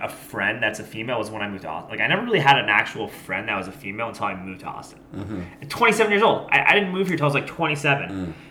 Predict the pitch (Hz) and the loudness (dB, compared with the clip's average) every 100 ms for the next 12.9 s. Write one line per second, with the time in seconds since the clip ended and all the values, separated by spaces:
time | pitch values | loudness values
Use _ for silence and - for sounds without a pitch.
0 | - - 143 160 147 147 - 147 147 147 | -6 4 6 6 6 4 6 4 4 0
1 | 170 156 143 127 143 143 131 113 110 110 | 0 -2 -2 0 2 2 2 0 -2 2
2 | 127 127 - 117 120 135 113 - 117 104 | 2 2 4 6 6 2 -4 -4 -2 0
3 | 117 110 107 107 117 120 127 139 127 185 | 0 0 0 -4 -8 -4 -2 -2 2 2
4 | 240 - 175 170 135 123 139 135 117 - | 2 0 2 6 6 6 2 2 -2 0
5 | 120 113 123 107 98 139 139 104 92 98 | 4 4 4 0 2 2 2 -2 -4 -2
6 | 107 95 - - - - - - - 98 | 2 2 0 -12 -20 -20 -20 -16 -6 -4
7 | 107 - - - - - - - - - | -4 -6 -8 0 2 2 -2 -14 -20 -20
8 | - - - 165 220 294 339 - - - | -20 -12 6 10 10 10 6 4 -4 -16
9 | - - - 143 165 170 208 160 - 165 | -20 -20 -4 6 6 6 6 6 8 8
10 | 214 190 147 165 143 160 160 143 131 117 | 8 6 8 8 8 6 6 4 4 4
11 | 143 143 113 117 85 - - - - - | 2 -2 -4 -4 -6 -10 -20 -20 -20 -14
12 | - 117 - 123 127 110 104 101 - | -8 -4 0 2 4 4 4 0 -4